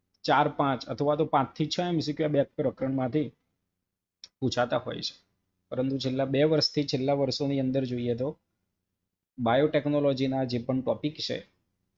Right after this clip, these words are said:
એ એન ટી એ ની અંદર પેપર સેટર જે છે એમને ખૂબ જ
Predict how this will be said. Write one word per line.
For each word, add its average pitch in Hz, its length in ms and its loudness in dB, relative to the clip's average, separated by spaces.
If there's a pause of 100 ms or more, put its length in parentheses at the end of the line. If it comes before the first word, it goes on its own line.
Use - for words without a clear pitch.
એ 117 360 0 (240)
એન 123 180 0
ટી 143 160 0
એ 143 40 4
ની 135 140 0
અંદર 131 280 0
પેપર 123 320 -2
સેટર 123 380 -2
જે 117 360 -4 (680)
છે - 140 -6
એમને 120 280 -2
ખૂબ 123 280 -2
જ 117 160 -6